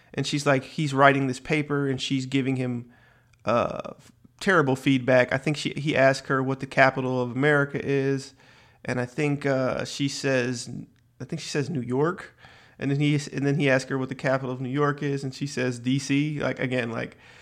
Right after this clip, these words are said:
uh, none of this is, none of this really matters 'cause we, we, we quickly find out, like, uh, that this whole thing is some sort of elaborate kind of, um,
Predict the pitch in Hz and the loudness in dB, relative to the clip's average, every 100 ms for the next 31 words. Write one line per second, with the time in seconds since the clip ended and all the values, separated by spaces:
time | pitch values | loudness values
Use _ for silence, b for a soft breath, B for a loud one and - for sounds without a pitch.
0 | B B - 123 117 50 - - _ _ | B B 0 4 4 2 -6 -14 _ _
1 | _ _ - 180 196 170 147 151 139 - | _ _ -2 2 4 4 2 0 -2 -2
2 | - - - - 202 185 151 151 151 139 | -6 -14 -12 0 2 2 0 -2 0 2
3 | 139 139 139 - 139 147 156 135 147 143 | 4 4 0 -2 -4 -2 -2 0 0 0
4 | - 151 - 170 156 143 139 131 127 123 | 0 -2 -2 -2 -2 0 2 6 6 4
5 | 123 120 120 107 123 123 120 - B B | 0 -2 -2 -2 -2 -2 -4 -10 B B
6 | B B B 123 120 147 143 147 143 139 | B B B 0 2 -2 0 0 0 0
7 | 143 135 127 123 - 135 131 135 127 123 | 0 0 0 -2 -4 -4 -2 -2 -2 -2
8 | 127 131 131 123 131 123 - - 127 123 | 0 4 4 2 -2 -4 -8 -4 -4 -2
9 | 120 117 123 117 110 110 | -6 -6 -4 -4 -6 -10